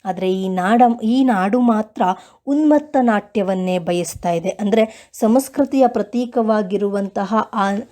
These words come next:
ರುದ್ರ ನೃತ್ಯವನ್ನ ಬಿಟ್ಟು ವ್ಯವಸ್ಥೆಯ ಅನ್ಯಾಯದ ವಿರುದ್ಧ ಸಿಡಿದೇಳ್ಬೇಕಾಗಿರುವಂತಹ ಈ ನಾಡ ಜನ ಏನಿದೀವಿ ನಾವುಗಳು,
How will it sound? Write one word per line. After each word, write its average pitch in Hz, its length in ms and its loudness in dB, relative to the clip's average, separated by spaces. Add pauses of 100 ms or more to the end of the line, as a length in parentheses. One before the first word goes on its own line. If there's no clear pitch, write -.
ರುದ್ರ 226 320 2
ನೃತ್ಯವನ್ನ 220 680 0 (140)
ಬಿಟ್ಟು 220 440 -2 (840)
ವ್ಯವಸ್ಥೆಯ 240 600 4
ಅನ್ಯಾಯದ 233 760 2
ವಿರುದ್ಧ 220 440 0 (460)
ಸಿಡಿದೇಳ್ಬೇಕಾಗಿರುವಂತಹ 233 1500 2 (180)
ಈ 202 140 -4
ನಾಡ 190 340 -2
ಜನ 196 240 0
ಏನಿದೀವಿ 185 840 -2
ನಾವುಗಳು, 196 880 0